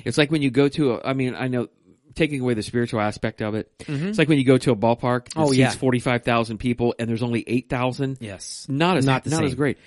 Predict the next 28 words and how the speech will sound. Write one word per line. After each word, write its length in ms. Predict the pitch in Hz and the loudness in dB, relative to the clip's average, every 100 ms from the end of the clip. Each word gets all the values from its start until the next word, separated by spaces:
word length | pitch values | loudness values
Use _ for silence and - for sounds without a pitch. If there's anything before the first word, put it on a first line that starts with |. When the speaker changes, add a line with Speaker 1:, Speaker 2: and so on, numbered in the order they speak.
| - - | -20 -8
Speaker 1:
But 100 | - | -2
if 80 | 151 | 0
you 80 | 180 | 2
go 160 | 165 196 | 2 2
to 260 | - 123 - _ _ _ - | 0 -4 -6 _ _ _ -10
a 80 | 127 | -2
ballpark 640 | 147 160 135 110 - - _ - | 2 2 2 -2 -4 -12 _ -4
and 160 | 123 | -4
it 80 | 120 | -2
seats 220 | - 143 | -4 -4
forty-five 420 | - 143 127 127 | 0 0 2 -2
thousand 540 | - 127 127 120 92 85 _ _ | 0 -2 -2 -4 -8 -10 _ _
and 140 | 135 | 0
there's 160 | 120 - | 0 -2
standing 400 | - 135 120 117 | 0 0 2 0
room 220 | 123 117 | 0 0
only, 420 | 101 123 131 151 | -2 -4 -2 -4
Speaker 2:
Yep. 200 | 110 120 - _ - | -2 -4 -8 _ -10
Speaker 1:
different 380 | 104 120 117 117 | -2 0 0 -2
Speaker 2:
Yep. 120 | 110 | -4
Speaker 1:
atmosphere. 440 | 95 95 - 95 | -6 -10 -12 -8
It's 120 | 95 104 | -6 -4
like 60 | 107 | -2
Speaker 2:
Absolutely. 140 | 104 | 0
Speaker 1:
World 200 | 117 113 | 0 -2
Series 340 | - 110 98 95 | -4 -4 -2 -4
atmosphere. 640 | 98 - 90 - 76 71 - | -6 -6 -12 -12 -12 -12 -16
Speaker 2:
Yep. 120 | 98 | -18